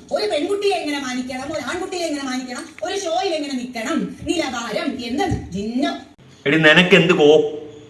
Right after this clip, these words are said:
Speaker 2: കോ-, കോക്കനട്ട് അറിയാം? ഇത് ഈ പറഞ്ഞ ഏതെങ്കിലും സാധനം നീ ആദ്യം ചെയ്യുന്നുണ്ടാ? ഒരു ഷോയിൽ എങ്ങനെ നിൽക്കണമെന്നോ, അല്ലെങ്കിൽ ഒരു പെൺകുട്ടിയെ എങ്ങനെ ബഹുമാനിക്കണമെന്നോ, ഒരു ആൺകുട്ടിയെ എങ്ങനെ ബഹുമാനിക്കണമെന്നോ എന്തെങ്കിലും കോക്കനട്ട് നിനക്കറിയാവോ?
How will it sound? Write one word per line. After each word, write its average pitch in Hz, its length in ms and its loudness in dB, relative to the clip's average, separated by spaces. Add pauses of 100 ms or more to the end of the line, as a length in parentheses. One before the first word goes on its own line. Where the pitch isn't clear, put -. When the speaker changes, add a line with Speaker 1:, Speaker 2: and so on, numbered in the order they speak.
Speaker 2:
കോ-, 156 320 2
കോക്കനട്ട് 151 560 8
അറിയാം? 113 400 4
ഇത് 139 160 2
ഈ 170 240 4
പറഞ്ഞ 160 260 8
ഏതെങ്കിലും 175 680 8
സാധനം 139 480 6
നീ 220 220 10 (540)
ആദ്യം 135 720 6
ചെയ്യുന്നുണ്ടാ? 131 480 4 (360)
ഒരു 156 140 4
ഷോയിൽ 143 380 8
എങ്ങനെ 123 240 6
നിൽക്കണമെന്നോ, 110 640 4
അല്ലെങ്കിൽ 143 280 8
ഒരു 139 80 8
പെൺകുട്ടിയെ 135 440 6
എങ്ങനെ 127 180 6
ബഹുമാനിക്കണമെന്നോ, 117 840 4
ഒരു 147 60 8
ആൺകുട്ടിയെ 143 440 6
എങ്ങനെ 131 240 4
ബഹുമാനിക്കണമെന്നോ 113 680 4
എന്തെങ്കിലും 160 480 4
കോക്കനട്ട് 127 640 4
നിനക്കറിയാവോ? 104 640 4